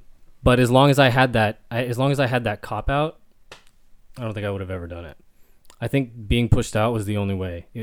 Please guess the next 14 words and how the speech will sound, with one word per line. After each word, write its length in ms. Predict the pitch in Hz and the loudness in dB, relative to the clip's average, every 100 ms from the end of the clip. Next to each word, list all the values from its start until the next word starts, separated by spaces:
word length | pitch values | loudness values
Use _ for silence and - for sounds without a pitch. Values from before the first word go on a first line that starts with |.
| 110 | -6
and 260 | 113 101 | -6 -6
because 360 | 104 - 117 110 | -6 -2 -2 2
also, 480 | 151 196 160 143 - - - - _ - _ - _ _ - - - | 2 4 6 4 2 -14 -20 -20 _ -20 _ -20 _ _ -20 -20 -10
if 120 | 131 | 0
I, 140 | 143 156 | 4 4
if 220 | 139 127 | 4 4
I 80 | 135 | 4
had 160 | 131 117 | 4 4
left 300 | 110 113 113 | 2 2 -2
voluntarily 720 | 107 110 107 104 107 113 127 | -2 -2 -2 -2 -2 -2 -2
and 100 | 107 | -2
I 60 | |
had, 200 | 101 98 | -4 -6
like, 140 | 104 | -8